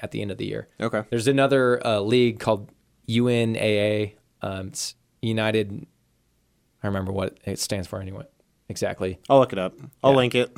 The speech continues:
Speaker 1: Yeah, U-, U N A A, but they have qualifying events, and they have their own finals at the end of the year,
Speaker 2: Mm-hmm.
Speaker 1: too. And then there's a ton of just, like,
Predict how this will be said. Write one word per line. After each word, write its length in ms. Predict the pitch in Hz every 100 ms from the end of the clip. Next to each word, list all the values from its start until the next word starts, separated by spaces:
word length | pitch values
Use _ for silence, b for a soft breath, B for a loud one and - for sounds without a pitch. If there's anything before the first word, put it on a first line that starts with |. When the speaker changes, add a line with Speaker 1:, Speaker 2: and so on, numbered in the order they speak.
| -
Speaker 1:
Yeah, 140 | 113
U-, 400 | 104 135 175 170 -
U 220 | 139 156
N 120 | 156
A 340 | 139 131 127 131
A, 20 |
but 140 | 123 123
they 160 | 127
have 400 | 127 120 110 104 -
qualifying 540 | - 135 123 113 120 117
events, 360 | 107 113 110
and 100 | 113
they 160 | 110 110
have 280 | 101 107 98
their 160 | 107
own 200 | 107 107
finals 640 | 107 104 101 98 98 - -
at 100 | 101 104
the 120 | 104
end 100 | 104
of 40 | 98
the 80 |
year, 120 | 104 139
Speaker 2:
Mm-hmm. 120 | 131
Speaker 1:
too. 200 | 113 110
And 100 | 110
then 80 | 113
there's 180 | 120 113
a 60 |
ton 260 | - 170 190
of 60 | 120
just, 220 | 110 -
like, 220 | 101